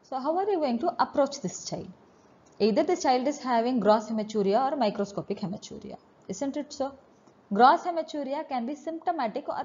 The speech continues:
asymptomatic, and microscopic symptomatic or asymptomatic.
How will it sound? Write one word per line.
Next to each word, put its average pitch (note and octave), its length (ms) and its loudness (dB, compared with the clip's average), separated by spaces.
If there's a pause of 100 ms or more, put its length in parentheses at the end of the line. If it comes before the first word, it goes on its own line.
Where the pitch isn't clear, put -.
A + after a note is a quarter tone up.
asymptomatic, F#3+ 840 -4 (160)
and A3 180 -2
microscopic E4+ 720 -2
symptomatic D4 680 0
or A#3+ 100 2
asymptomatic. E3 800 -4